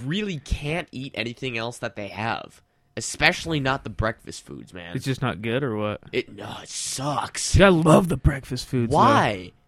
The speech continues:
Speaker 1: It's, like, the driest biscuits in the world with, like, rubber cheese and, and, like,
Speaker 2: No, it's not.
Speaker 1: dirt
Speaker 2: It's
Speaker 1: clawed eggs. Yeah,
Speaker 2: delicious.
Speaker 1: it's, it's crap.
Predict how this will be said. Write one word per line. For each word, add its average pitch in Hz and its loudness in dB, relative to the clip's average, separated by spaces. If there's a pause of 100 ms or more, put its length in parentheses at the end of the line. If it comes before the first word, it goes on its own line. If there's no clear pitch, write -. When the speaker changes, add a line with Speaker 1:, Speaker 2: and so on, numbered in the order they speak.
Speaker 1:
It's, 156 -6
like, 196 0
the 170 0
driest 175 4 (320)
biscuits 202 0
in 196 -6
the 185 -2
world 127 0 (500)
with, 127 0
like, 127 0
rubber 147 2
cheese 123 -6 (800)
and, 123 2 (180)
and, 120 -4
like, 113 4
Speaker 2:
No, 339 10
it's - 2
not. 359 8
Speaker 1:
dirt 170 4
Speaker 2:
It's - -8
Speaker 1:
clawed 269 8
eggs. 302 6
Yeah, 185 6 (140)
Speaker 2:
delicious. - -10
Speaker 1:
it's, - -4
it's 151 -6
crap. 101 -4